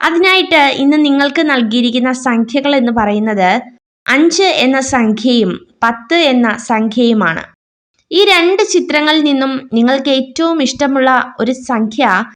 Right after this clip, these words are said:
കണ്ണുകളടച്ച് പ്രാർത്ഥിച്ച് ഈശ്വര വിശ്വാസത്തോടും ആത്മവിശ്വാസത്തോടും കൂടി തിരഞ്ഞെടുക്കുവാനായിട്ട് ഓർമ്മിപ്പിക്കുകയാണ്.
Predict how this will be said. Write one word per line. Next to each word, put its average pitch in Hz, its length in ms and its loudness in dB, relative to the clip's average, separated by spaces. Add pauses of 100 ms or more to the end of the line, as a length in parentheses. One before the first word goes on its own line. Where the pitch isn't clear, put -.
(300)
കണ്ണുകളടച്ച് 254 840 0 (220)
പ്രാർത്ഥിച്ച് 214 760 -2 (200)
ഈശ്വര 269 400 -2
വിശ്വാസത്തോടും 233 920 -2 (460)
ആത്മവിശ്വാസത്തോടും 240 1300 0
കൂടി 214 200 -2
തിരഞ്ഞെടുക്കുവാനായിട്ട് 214 1200 -2 (200)
ഓർമ്മിപ്പിക്കുകയാണ്. 202 920 -2